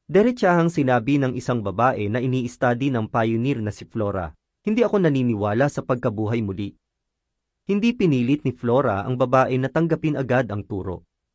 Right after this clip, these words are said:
"Naisip ko na kailangan niya munang makilala ang Diyos na nangako ng pagkabuhay muli," ang sabi ni Flora. Mula noon,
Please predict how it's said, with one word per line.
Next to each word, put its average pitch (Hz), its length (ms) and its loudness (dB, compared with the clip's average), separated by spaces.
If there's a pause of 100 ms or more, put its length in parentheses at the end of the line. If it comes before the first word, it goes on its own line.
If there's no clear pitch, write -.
(580)
"Naisip 131 480 0
ko 147 160 4
na 143 160 2
kailangan 120 480 2
niya 117 80 0
munang 117 400 0
makilala 110 560 -2
ang 160 160 0
Diyos 117 240 -2
na 156 80 0
nangako 165 480 0
ng 123 160 0
pagkabuhay 101 560 -4
muli," 98 400 -6 (160)
ang 131 160 -2
sabi 117 400 0
ni 98 80 -4
Flora. 85 480 -8 (880)
Mula 127 240 4
noon, 123 560 0